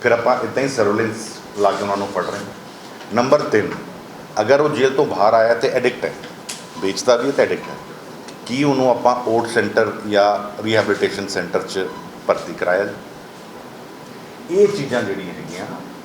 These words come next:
ਇਹ ਰੋਜ਼ ਦੀ ਮਾਨੀਟਰਿੰਗ ਹੋ ਰਹੀ ਹੈ। ਅੱਛਾ, ਬਾਕੀ ਮੈਂ ਤੁਹਾਨੂੰ, ਅਹ, ਕਮਿਸ਼-, ਕਮਿਸ਼ਨਰੇਟ ਲੁ-, ਲੁਧਿਆਣਾ 'ਚ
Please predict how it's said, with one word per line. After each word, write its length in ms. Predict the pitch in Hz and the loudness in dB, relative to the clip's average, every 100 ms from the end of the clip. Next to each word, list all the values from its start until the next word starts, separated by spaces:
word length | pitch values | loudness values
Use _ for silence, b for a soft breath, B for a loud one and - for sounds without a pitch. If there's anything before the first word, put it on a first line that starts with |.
| - | -8
ਇਹ 120 | 147 135 | 0 0
ਰੋਜ਼ 460 | 101 147 233 165 | 2 4 4 4
ਦੀ 100 | 208 | 2
ਮਾਨੀਟਰਿੰਗ 440 | 165 120 - 87 78 | 2 2 0 -4 -8
ਹੋ 80 | |
ਰਹੀ 100 | 71 | -10
ਹੈ। 80 | - - - - - - - - - - - - - - - 95 | -14 -16 -16 -18 -18 -18 -16 -16 -16 -18 -18 -18 -18 -18 -12 -6
ਅੱਛਾ, 200 | 95 - - - | -4 -4 -6 2
ਬਾਕੀ 460 | 104 - 151 160 135 | 2 4 4 4 4
ਮੈਂ 160 | 123 | 2
ਤੁਹਾਨੂੰ, 400 | 123 113 120 127 - - - - - - - - - - - - - - - - - - - - - | 4 2 4 0 -2 -12 -14 -14 -14 -16 -16 -16 -16 -16 -16 -16 -16 -16 -16 -16 -16 -16 -16 -14 -12
ਅਹ, 360 | - - 92 | -12 -4 -2
ਕਮਿਸ਼-, 460 | 101 120 120 - - - | 2 2 2 0 -6 -4
ਕਮਿਸ਼ਨਰੇਟ 420 | 117 117 123 113 | -2 0 0 0
ਲੁ-, 200 | 110 110 | 0 -2
ਲੁਧਿਆਣਾ 420 | 101 95 95 113 123 | 0 4 4 4 2
'ਚ 180 | - | 2